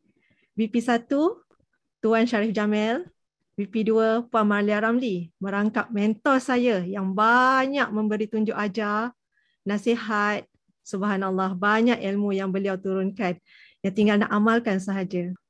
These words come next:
Para barisan, uh, komiti, tuan-tuan dan puan-puan yang saya hormati. Pertama sekali tahniah saya ucapkan sebab dapat bersama-sama pada malam ni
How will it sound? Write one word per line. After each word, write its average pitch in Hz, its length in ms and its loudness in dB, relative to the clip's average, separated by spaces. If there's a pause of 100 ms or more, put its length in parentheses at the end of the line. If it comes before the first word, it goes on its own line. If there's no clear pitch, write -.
(100)
Para 202 320 2
barisan, 202 720 2
uh, 190 400 -4 (160)
komiti, 240 720 0 (400)
tuan-tuan 214 560 2
dan 190 80 0
puan-puan 202 640 -2
yang 185 160 -2
saya 185 320 -2
hormati. 185 640 -4 (880)
Pertama 208 160 4
sekali 226 320 0
tahniah 226 640 2
saya - 160 -6
ucapkan 226 560 -4 (640)
sebab 208 320 2
dapat 233 240 0
bersama-sama 254 640 0
pada 233 240 -2
malam 226 320 0
ni 285 320 -2